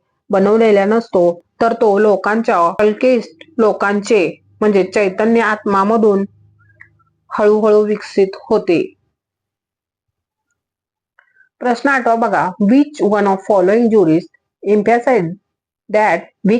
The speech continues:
cannot understand what a thing is unless we study what it does? खालीलपैकी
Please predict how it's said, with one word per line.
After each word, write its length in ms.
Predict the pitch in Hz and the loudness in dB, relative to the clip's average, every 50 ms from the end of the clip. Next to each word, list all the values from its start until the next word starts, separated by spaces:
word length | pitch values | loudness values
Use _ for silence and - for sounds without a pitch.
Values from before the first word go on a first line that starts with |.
| 240 - | 0 -2
cannot 500 | 247 214 196 196 202 220 240 247 240 - | -2 -2 -2 -2 -2 -2 -2 -4 -4 -4
understand 680 | 214 202 196 202 196 196 - - 214 175 156 156 180 185 - - | -2 0 0 0 0 -2 -2 -2 -2 0 0 -2 -2 -6 -8 -4
what 400 | 262 208 214 214 233 254 247 - - _ _ _ - | -2 0 2 2 2 2 0 -4 -12 _ _ _ -4
a 80 | 208 220 214 - - | -4 -4 -4 -4 -2
thing 220 | 233 240 247 226 190 175 175 - _ _ - | 0 0 2 2 0 -2 -4 -8 _ _ -2
is 280 | 208 214 214 202 196 - - - _ _ _ _ - | 2 2 2 2 0 -2 -8 -18 _ _ _ _ -4
unless 540 | 202 208 208 196 220 226 214 202 208 - | -2 0 2 2 2 2 2 0 -2 -2
we 140 | - 208 220 | -2 0 0
study 420 | 214 - - 226 202 190 220 226 214 175 170 - - | -2 -2 -2 -2 0 0 2 0 0 0 -2 -4 -4
what 340 | - 185 208 214 233 233 - | -2 0 2 2 0 0 0
it 260 | 220 190 196 196 - - 170 160 185 | 0 0 0 -2 -4 -8 -4 -2 0
does? 240 | 170 - - - - _ _ _ _ _ _ _ _ _ _ _ _ _ _ _ _ - | 0 0 -2 -4 -10 _ _ _ _ _ _ _ _ _ _ _ _ _ _ _ _ -6
खालीलपैकी 680 | 226 226 226 226 233 226 - 277 277 277 - 202 | -4 0 0 0 0 2 0 0 0 0 0 -2